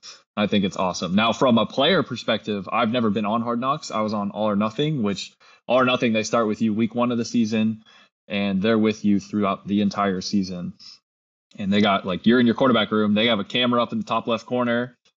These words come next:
at all times. They got people on the field at all times. And the best part about it is, is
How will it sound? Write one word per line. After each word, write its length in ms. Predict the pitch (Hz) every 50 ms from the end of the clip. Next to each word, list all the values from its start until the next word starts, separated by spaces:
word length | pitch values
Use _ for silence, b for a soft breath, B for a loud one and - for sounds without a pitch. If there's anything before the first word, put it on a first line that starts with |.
| _ _ _ _ _
at 160 | - 104 98 -
all 200 | - 113 131 135
times. 440 | 131 - 139 123 120 120 123 123 117
They 100 | - 113
got 160 | 107 104 -
people 180 | - 131 120 123
on 60 | 117
the 60 | 110 104
field 240 | - 135 127 123 120
at 60 | 110
all 140 | 110 110 107
times. 440 | - 120 110 107 107 110 107 -
And 280 | - 104 98 101 101 82
the 60 | 107
best 240 | 101 - 135 - -
part 160 | - 160 135
about 220 | 127 117 120 123 117
it 100 | 107 107
is, 180 | 104 104 101
is 240 | 101 101 95 98 -